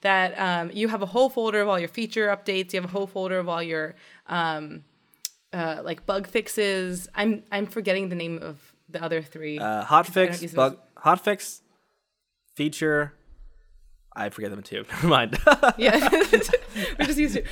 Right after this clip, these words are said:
Speaker 1: Um, <laughs> but yeah, uh, so that's ki-, probably how Tower works. It looks inside of that folder and pulls things out, um, based on your common naming.
Speaker 2: Okay, here we go.
Speaker 1: Uh, so
Speaker 2: There's a feature branch, there's a develop branch, there's a release branch,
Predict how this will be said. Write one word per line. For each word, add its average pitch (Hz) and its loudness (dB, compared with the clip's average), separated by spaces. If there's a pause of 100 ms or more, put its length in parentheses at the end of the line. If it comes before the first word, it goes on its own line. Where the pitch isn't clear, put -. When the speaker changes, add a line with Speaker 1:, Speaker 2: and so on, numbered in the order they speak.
(220)
Speaker 1:
Um, 240 6 (380)
<laughs> - -12
but 269 8
yeah, 214 2
uh, - -6
so 247 -2
that's 233 4
ki-, - -6
probably 262 2
how 214 0
Tower 202 0
works. 185 0
It 180 -8
looks 180 -4
inside 180 -2
of 170 -2
that 170 -2
folder 180 0
and 156 -2
pulls 175 -2
things 170 -6
out, 160 0 (260)
um, 175 -2
based 170 -4
on 160 -4
your 156 -4
common 160 -4
naming. 147 -6
Speaker 2:
Okay, 123 -4
here 131 0
we 127 2
go. 104 -2 (120)
Speaker 1:
Uh, - -8
so - -6
Speaker 2:
There's 131 4
a 117 4
feature 156 4
branch, 113 4 (200)
there's 110 0
a 107 -6
develop 117 6
branch, 101 -2
there's - -6
a 117 -2
release 120 4
branch, 104 2